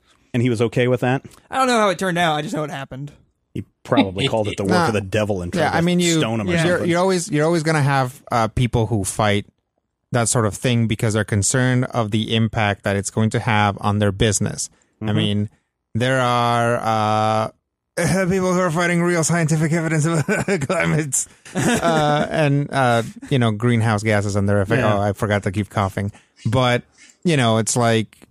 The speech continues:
Speaker 3: a-, and they're fighting it because it hurts their current immediate bottom
Speaker 1: Yeah.
Speaker 3: line,
Speaker 1: Yeah.
Speaker 3: right?
Speaker 2: Mm-hmm.
Speaker 3: I mean, uh, you just hope that that stuff eventually will fall by its own weight,
Speaker 1: I th-,
Speaker 3: right?
Speaker 1: So the good thing is we saw Kevin Spacey, and we talked about this on Zach on Film, uh, months ago.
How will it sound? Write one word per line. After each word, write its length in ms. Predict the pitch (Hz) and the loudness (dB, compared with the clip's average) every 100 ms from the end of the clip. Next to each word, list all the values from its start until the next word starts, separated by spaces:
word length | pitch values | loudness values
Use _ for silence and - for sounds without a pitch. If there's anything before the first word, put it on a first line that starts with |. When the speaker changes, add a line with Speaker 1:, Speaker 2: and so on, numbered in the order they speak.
| - | -6
Speaker 3:
a-, 160 | 117 | -4
and 360 | 95 160 113 123 | -2 -2 0 2
they're 100 | 117 | 0
fighting 400 | - 220 220 135 | 0 0 2 2
it 220 | 120 104 | 2 0
because 360 | 110 107 127 113 | -2 0 0 0
it 80 | 113 | 0
hurts 220 | 120 104 | 0 0
their 180 | 113 104 - - _ _ | 0 0 -6 -20 _ _
current 380 | - 151 135 120 | -4 0 2 0
immediate 600 | 104 123 123 120 120 110 | 0 0 2 4 2 2
bottom 300 | 113 110 104 | 2 2 2
Speaker 1:
Yeah. 40 | 107 | 2
Speaker 3:
line, 260 | 123 101 | 2 0
Speaker 1:
Yeah. 60 | 95 | 0
Speaker 3:
right? 220 | 104 98 | 0 0
Speaker 2:
Mm-hmm. 300 | 156 147 143 135 | -2 -6 -6 0
Speaker 3:
I 60 | |
mean, 260 | 123 123 127 - | 2 2 -2 -6
uh, 120 | 113 - - - - 131 | -8 -8 -16 -18 -14 -10
you 300 | 160 156 156 | -2 2 2
just 200 | 135 127 | 2 2
hope 160 | 131 123 | 2 2
that 140 | 110 | 2
that 200 | 113 107 | 2 2
stuff 260 | - 110 104 | 0 0 0
eventually 360 | 104 101 107 | 0 0 0
will 180 | 101 98 | -2 -4
fall 280 | - 101 104 | -4 -2 0
by 160 | 107 107 | 0 0
its 180 | 117 | -2
own 180 | 98 104 | -4 -2
weight, 280 | 98 98 95 - | 0 0 -2 -4
Speaker 1:
I 120 | 175 185 | 0 0
th-, 120 | - | 2
Speaker 3:
right? 280 | 104 101 - | 2 2 0
Speaker 1:
So 220 | 175 156 | 0 0
the 180 | 147 - | -2 0
good 160 | 175 240 | 0 2
thing 160 | 165 | 2
is 320 | 120 101 107 - _ - | 2 2 0 -6 _ -2
we 160 | 131 | 0
saw 200 | 123 151 139 | 2 0 2
Kevin 240 | 151 131 | 2 0
Spacey, 260 | - 104 117 | 0 0 0
and 80 | |
we 60 | 107 | 0
talked 180 | 120 110 | 0 0
about 160 | 104 - | -2 -2
this 180 | 127 | -2
on 120 | 113 90 | -2 -2
Zach 200 | 92 95 | -4 -6
on 60 | |
Film, 480 | 90 95 90 90 85 | -6 -4 -4 -6 -6
uh, 200 | 78 73 | -8 -8
months 280 | 78 107 - | -4 -2 -2
ago. 300 | 78 64 64 | -8 -12 -14